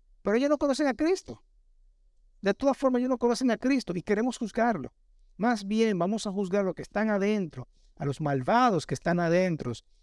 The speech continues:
y vamos a expulsarlos de entre nosotros. El Señor es que se va a encargar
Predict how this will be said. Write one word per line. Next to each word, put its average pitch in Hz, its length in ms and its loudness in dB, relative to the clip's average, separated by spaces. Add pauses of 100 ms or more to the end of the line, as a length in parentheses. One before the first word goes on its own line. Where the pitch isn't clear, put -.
(260)
y 143 120 -2
vamos 165 340 2
a 170 40 0
expulsarlos 151 880 -2 (300)
de 147 380 0 (280)
entre 143 360 -2
nosotros. 120 720 -2 (380)
El 151 140 0
Señor 185 540 0
es 151 80 -4
que 165 140 0
se 175 140 0
va 160 100 2
a 175 40 2
encargar 156 560 2